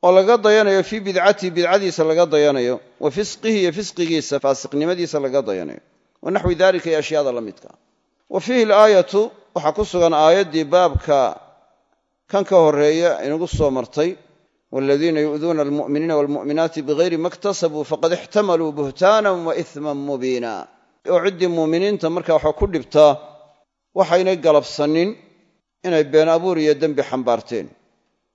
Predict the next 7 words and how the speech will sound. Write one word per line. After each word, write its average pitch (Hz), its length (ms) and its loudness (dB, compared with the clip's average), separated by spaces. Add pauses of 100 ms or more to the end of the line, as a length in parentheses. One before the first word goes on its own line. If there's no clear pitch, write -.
(180)
oo 139 100 0
aayaddii 147 360 2
sheegaysay. - 480 -12 (680)
"والأحاديث 185 540 4
السابقة 185 680 0
في 165 140 -10
الباب 160 280 0